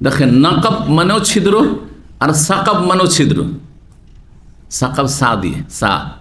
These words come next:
সিন নয়, সদ নয়, কি সা, বা তা সা, সাকাব।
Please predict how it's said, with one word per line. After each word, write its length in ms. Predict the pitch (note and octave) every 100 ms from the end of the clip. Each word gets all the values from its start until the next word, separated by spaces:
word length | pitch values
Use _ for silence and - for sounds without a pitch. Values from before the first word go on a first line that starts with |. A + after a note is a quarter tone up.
| - - - - -
সিন 400 | - B2+ A2+ G2+
নয়, 120 | D#2 - - - - - -
সদ 280 | - A#2 A2
নয়, 220 | G2 D2+ -
কি 320 | C3+ - - - -
সা, 420 | - A2 E2+ D2+ - - - -
বা 200 | F#2 G#2
তা 240 | G2+ G#2+
সা, 320 | A2 - D2 - - - - - - - - -
সাকাব। 560 | - E3+ E3+ D#3+ - -